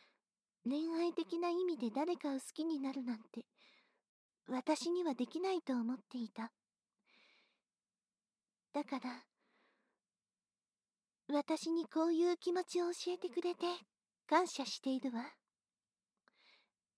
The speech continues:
改めて言わせて。ありがとう。愛しているわ。さて、そろそろ部屋を移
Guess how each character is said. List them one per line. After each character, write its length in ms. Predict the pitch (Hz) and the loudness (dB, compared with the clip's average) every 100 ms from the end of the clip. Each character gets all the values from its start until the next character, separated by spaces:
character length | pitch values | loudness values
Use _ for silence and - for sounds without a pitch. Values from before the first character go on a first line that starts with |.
| _ _ _ _ _ _ | _ _ _ _ _ _
改 380 | 240 269 277 302 | -2 -2 0 -2
め 120 | 277 | -2
て 120 | 220 | -4
言 120 | 208 | -4
わ 100 | 214 | -6
せ 160 | 247 262 | -8 -10
て。 180 | - 311 _ _ _ _ _ _ _ _ _ _ _ _ _ _ _ _ _ - | -12 -16 _ _ _ _ _ _ _ _ _ _ _ _ _ _ _ _ _ -4
あ 100 | 233 | -2
り 140 | 294 | -2
が 140 | 302 285 | -6 -8
と 140 | 254 | -8
う。 180 | 254 311 _ _ _ _ _ _ _ _ _ _ _ _ _ _ | -10 -12 _ _ _ _ _ _ _ _ _ _ _ _ _ _
愛 200 | - 330 | -2 0
し 140 | 349 - | -2 -6
て 100 | 294 | -6
い 120 | 269 | -6
る 120 | 269 | -6
わ。 260 | 262 311 - _ _ _ _ _ _ _ _ _ _ _ _ _ _ _ _ _ _ _ _ _ _ _ _ _ _ _ _ _ _ _ 208 | -8 -10 -12 _ _ _ _ _ _ _ _ _ _ _ _ _ _ _ _ _ _ _ _ _ _ _ _ _ _ _ _ _ _ _ -8
さ 140 | - 359 | -4 -2
て、 140 | 349 330 - _ _ _ _ _ _ _ _ _ _ _ _ - | -4 -10 -12 _ _ _ _ _ _ _ _ _ _ _ _ -2
そ 160 | 370 | 0
ろ 120 | 370 | 2
そ 160 | 392 320 | 0 -2
ろ 80 | 262 | -4
部 140 | - | -2
屋 220 | 254 320 | -2 0
を 100 | 359 | 0
移 60 | 262 | -2